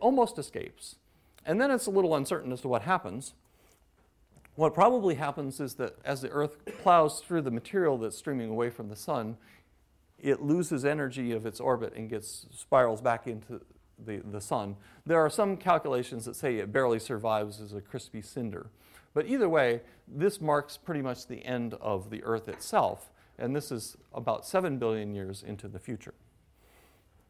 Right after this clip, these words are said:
Now, that's not a particularly, um, happy moment. So there's a way to save the Earth. So here's a, uh, just a toy simulation where a red dwarf comes in and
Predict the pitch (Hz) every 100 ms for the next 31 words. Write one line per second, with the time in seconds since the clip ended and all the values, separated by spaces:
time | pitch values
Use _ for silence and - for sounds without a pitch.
0 | _ _ _ _ _ _ 220 190 - -
1 | - - 185 254 - 240 233 185 165 175
2 | 208 190 165 139 127 113 117 107 107 -
3 | - - - 233 240 160 113 101 - -
4 | - _ - - - - 220 190 214 233
5 | 240 294 226 254 233 139 - - - -
6 | - _ _ _ - _ _ _ - 190
7 | 165 - - _ _ _ _ _ _ _
8 | _ _ _ _ _ _ _ - 185 196
9 | 185 139 147 135 127 127 190 - 123 104
10 | - - - - 165 - 139 117 120 117
11 | 123 110 107 104 - - 120 113 127 107
12 | 123 - - 113 110 107 104 - - -
13 | - - 123 110 107 -